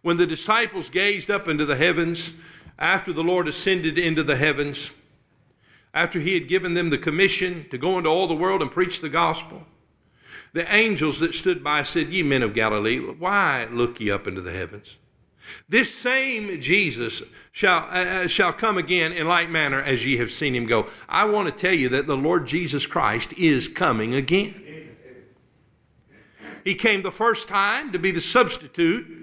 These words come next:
for our sin. He came the first time to suffer and bleed and die for us. He rose again. He ascended into the heavens,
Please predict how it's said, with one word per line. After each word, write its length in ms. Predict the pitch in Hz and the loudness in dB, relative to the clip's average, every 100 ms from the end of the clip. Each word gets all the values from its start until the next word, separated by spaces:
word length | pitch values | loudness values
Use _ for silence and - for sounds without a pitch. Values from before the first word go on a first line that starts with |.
| - - - - - - | -20 -20 -20 -20 -20 -20
for 160 | - 202 | -4 0
our 180 | 202 185 | 2 0
sin. 300 | - 208 180 | 0 0 -2
He 60 | |
came 240 | 180 214 208 | 0 0 0
the 60 | |
first 320 | - 247 240 - | 2 4 4 0
time 460 | 202 190 214 220 - - _ | 0 2 0 -2 -8 -20 _
to 80 | 165 | -2
suffer 400 | - 233 220 214 | 2 2 2 -2
and 120 | 175 | -2
bleed 280 | 175 220 196 | 0 2 2
and 120 | 175 | -2
die 300 | 143 190 196 | 0 2 0
for 180 | - 151 | -2 0
us. 600 | 139 135 185 - - - - - | 2 2 2 -2 -6 -10 -18 -14
He 180 | - 214 | -2 0
rose 460 | 180 202 269 294 180 | 2 2 2 2 -4
again. 320 | 165 160 202 | 0 0 2
He 80 | 190 | 0
ascended 480 | 165 - 294 254 190 | 0 0 0 2 2
into 180 | 180 | 2
the 80 | 156 | 2
heavens, 320 | 151 170 190 | 2 2 0